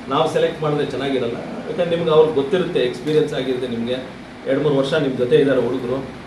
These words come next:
So ಅಂಥ ಹುಡುಗರನ್ನ ಸೆಲೆಕ್ಟ್ ಮಾಡ್ಕೊಡಿ ಅಂತ ಕೇಳಿದ್ವಿ. ಮಾಡಿ ಒಂದು ಆರು ತಿಂಗಳಲ್ಲಿ ವರ್ಕ್ ಸ್ಟಾರ್ಟ್ ಆಗುತ್ತೆ. ಅದಕ್ಕೆ ಕಾಮಸಮುದ್ರ ಒಂದು ಮಾತ್ರ ಸ್ವಲ್ಪ ಬೇಗ ಆಗುತ್ತೆ, ಯಾಕಂದ್ರೆ already ಸ್ಯಾಂಕ್ಷನ್ ಆಗಿ ಬಂದ್ಬಿಟ್ಟಿದೆ. ಆ ಲ್ಯಾಂಡ್ ಅಕ್ವೈರ್ ಒಂದು ಮಾಡಬೇಕು, ಒನ್ ಏಕರ್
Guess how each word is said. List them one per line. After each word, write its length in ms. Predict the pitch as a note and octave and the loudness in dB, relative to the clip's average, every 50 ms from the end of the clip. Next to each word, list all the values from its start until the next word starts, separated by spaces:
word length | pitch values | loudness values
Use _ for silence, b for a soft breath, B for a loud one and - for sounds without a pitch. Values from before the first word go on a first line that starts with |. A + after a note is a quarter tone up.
| - - | -12 -10
So 180 | C#3 C3 B2+ D3 | -8 -6 -6 -4
ಅಂಥ 100 | D3+ D#3 | 0 2
ಹುಡುಗರನ್ನ 360 | E3 D#3 D#3 D#3 D#3 - D3+ | 2 4 4 2 0 -2 -4
ಸೆಲೆಕ್ಟ್ 340 | - - C#3 C#3+ C#3 - C#3 | -4 -4 -4 -4 -4 -4 -6
ಮಾಡ್ಕೊಡಿ 360 | C3 A#2 - - - A2+ B2+ | -6 -6 -6 -6 -6 -6 -6
ಅಂತ 140 | D#3 - - | -6 -6 -6
ಕೇಳಿದ್ವಿ. 260 | A2+ G2+ G2 F#2 - - - - - - - - - - - - - - - - - - - - - - - - - - - - - - - - - - - - - - - A#2 - - A#2 | -6 -6 -8 -8 -10 -12 -14 -16 -16 -16 -18 -16 -16 -16 -16 -16 -16 -18 -18 -18 -18 -18 -16 -16 -16 -16 -16 -16 -16 -16 -16 -16 -16 -16 -16 -16 -16 -18 -18 -18 -16 -16 -10 -8 -8 -6 -6
ಮಾಡಿ 440 | A2+ A2 A2 - - - - - - - - - - A#2 | -6 -8 -8 -8 -8 -8 -8 -8 -10 -12 -16 -16 -14 -12
ಒಂದು 180 | A2+ G#2+ G#2 | -10 -8 -6
ಆರು 200 | A#2 B2+ C3 B2+ | -4 -4 -4 -4
ತಿಂಗಳಲ್ಲಿ 380 | C3 B2 A2+ A2+ - - E3 B2+ | -6 -8 -8 -8 -8 -6 -6 -6
ವರ್ಕ್ 220 | G#2+ G#2+ A2+ A2 | -6 -8 -8 -10
ಸ್ಟಾರ್ಟ್ 420 | - - - - - - - - - | -10 -4 -2 -2 0 0 -2 -4 -6
ಆಗುತ್ತೆ. 560 | - - - - - - - A#2 - - - - - - - - - - - | -8 -10 -10 -10 -6 -6 -6 -6 -6 -10 -14 -16 -18 -20 -20 -20 -20 -16 -8
ಅದಕ್ಕೆ 220 | - C3+ C3+ C#3+ C3 | -6 -6 -6 -4 -8
ಕಾಮಸಮುದ್ರ 560 | - - A#2+ - - - D#3 D3+ C3+ B2 B2+ | -8 -4 -2 -2 -2 -2 -2 -4 -2 0 0
ಒಂದು 220 | B2+ - - C#3 | 0 0 0 0
ಮಾತ್ರ 300 | C3+ C3 B2+ - F3+ E3+ | -2 -2 -4 -4 -6 -8
ಸ್ವಲ್ಪ 280 | - - B2 - - - | -8 -6 -6 -6 -6 -4
ಬೇಗ 220 | A2+ B2+ B2+ B2 | -2 -2 -2 -2
ಆಗುತ್ತೆ, 320 | A2+ A2 G#2 G2+ G2 G#2 F#2+ | -2 -4 -4 -6 -8 -8 -10
ಯಾಕಂದ್ರೆ 300 | F#2+ - - G2 G2 G2+ | -10 -10 -10 -10 -10 -10
already 260 | A2 A#2 A#2+ B2 - | -8 -8 -8 -8 -8
ಸ್ಯಾಂಕ್ಷನ್ 340 | A2 A2 A2+ - - B2+ A2+ | -6 -8 -8 -6 -8 -8 -8
ಆಗಿ 100 | G2+ - | -8 -10
ಬಂದ್ಬಿಟ್ಟಿದೆ. 720 | - F3+ F#2 F2+ - - - - - - - - - G3 | -10 -10 -10 -10 -10 -10 -14 -16 -18 -18 -18 -14 -12 -10
ಆ 100 | G2+ A2+ | -8 -6
ಲ್ಯಾಂಡ್ 180 | - D#3 C#3+ B2+ | -4 -2 -2 -2
ಅಕ್ವೈರ್ 280 | A#2 - D3 C#3+ C#3 | -4 -2 -4 -2 0
ಒಂದು 180 | C3+ A#2+ A2+ G2+ | 0 -2 -2 -4
ಮಾಡಬೇಕು, 440 | G2+ G#2 G2+ G2 F#2+ F#2+ - F#2 F#2+ | -6 -6 -6 -6 -8 -8 -10 -10 -10
ಒನ್ 140 | G2+ G#2 G#2+ | -10 -8 -10
ಏಕರ್ 380 | A2 - - F#2+ F2+ B2 D3+ | -10 -8 -8 -8 -8 -8 -10